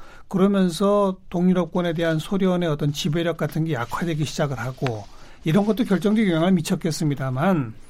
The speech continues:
동시에 한 이십여 년 이상 동서독 간의 끊임없는 교류,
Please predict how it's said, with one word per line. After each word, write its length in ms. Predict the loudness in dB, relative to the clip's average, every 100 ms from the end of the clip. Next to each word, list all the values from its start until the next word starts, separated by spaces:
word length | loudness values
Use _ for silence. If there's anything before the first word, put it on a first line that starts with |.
| -20 -6
동시에 640 | 2 4 4 2 4 2 0 -12 -20 -20 -20 -12
한 200 | 0 4
이십여 380 | 4 2 4 4
년 180 | 6 4
이상 480 | 4 4 4 2
동서독 460 | 0 -2 -2 -2 -2
간의 320 | 0 0 -2
끊임없는 640 | 2 6 6 6 4 2
교류, 480 | 0 0 2 0 -2